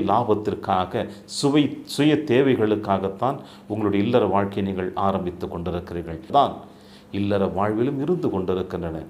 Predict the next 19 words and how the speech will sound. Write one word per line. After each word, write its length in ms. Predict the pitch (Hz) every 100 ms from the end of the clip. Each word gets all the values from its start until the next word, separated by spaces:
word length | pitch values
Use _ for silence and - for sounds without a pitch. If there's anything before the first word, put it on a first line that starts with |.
| - -
எனவே 360 | 101 98 90 92 - - -
அதை 200 | - 190 95
உணர்ந்தவர்களாக 1080 | 110 160 160 101 95 - 95 87 85 123 98 - - -
இறைவனோடு 640 | 110 131 147 143 139 143 160
நீங்கள் 380 | 107 107 101 95 -
பயணிக்கின்ற 560 | 95 123 127 - 95 92
பொழுதுதான் 480 | 90 98 98 113 85 - - -
அந்த 160 | 92 98
பயணம் 540 | - 107 120 98 98 - 95
நிறைவுள்ளதாக 720 | 101 123 117 98 95 90 82
இருக்கும். 380 | 87 90 - 78 - - - -
எனவே 260 | 92 101 120
தான் 140 | 120
அழகாக 420 | 95 98 92 -
இயேசு 240 | 87 92 101
சொல்லுவார், 540 | - 90 87 82 85 - - -
"இந்த 120 | 98 98
உலக 340 | 120 160 143
திருச்சபையை 760 | - 120 120 - 98 95 92